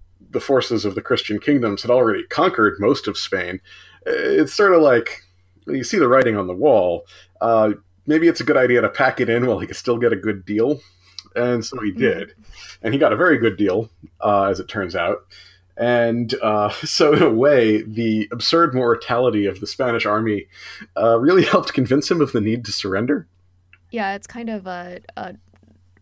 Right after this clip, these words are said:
Speaker 2: in a, in a flipped sort of way, using a biological weapon, isn't it?
Speaker 1: <laughs> Yeah.
Speaker 2: It, it kind of reminds me of that story from The Art of War, where the generals would just order their soldiers to fall on their swords,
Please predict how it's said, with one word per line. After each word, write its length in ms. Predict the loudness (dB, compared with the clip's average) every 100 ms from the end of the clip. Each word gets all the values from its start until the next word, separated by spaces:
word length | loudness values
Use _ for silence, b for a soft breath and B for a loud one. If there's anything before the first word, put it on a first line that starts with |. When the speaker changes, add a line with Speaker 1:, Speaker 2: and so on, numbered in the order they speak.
| _ _ _
Speaker 2:
in 140 | -8
a, 140 | -8 -8
in 120 | -6
a 80 | -6
flipped 380 | -6 -4 -4 -4
sort 340 | -8 -6 -6
of 160 | -6 -4
way, 320 | -2 -2 -6
using 400 | -6 -8 -8 -12
a 20 | -10
biological 680 | -10 -10 -10 -12 -14 -12
weapon, 360 | -10 -12 -12 -14
isn't 200 | -14 -14
it? 160 | -20 -20 B B B
Speaker 1:
<laughs> 300 | B -6 0
Yeah. 180 | 0 0 -6
Speaker 2:
It, 160 | -8 -8 -6
it 220 | -8 -6
kind 240 | -6 -4
of 200 | -6 -8 -18 _
reminds 440 | -4 -2 -2 -2 -4
me 140 | -6
of 160 | -8 -8
that 180 | -8 -8
story 460 | -8 -6 -6 -10
from 580 | -10 -10 -10 -12 -14 -18 -10
The 140 | -10 -6
Art 200 | -6 -8
of 160 | -12
War, 320 | -12 -10 -10
where 180 | -10 -12
the 120 | -12
generals 480 | -10 -10 -8 -12 -14
would 100 | -14
just 240 | -16 -18 -18
order 380 | -8 -8 -6 -8
their 180 | -10 -12
soldiers 760 | -12 -10 -10 -10 -10 -10 -12 -14
to 220 | -10 -10 -8
fall 280 | -6 -6
on 160 | -6 -10
their 160 | -12 -12
swords, 640 | -8 -8 -6 -6 -8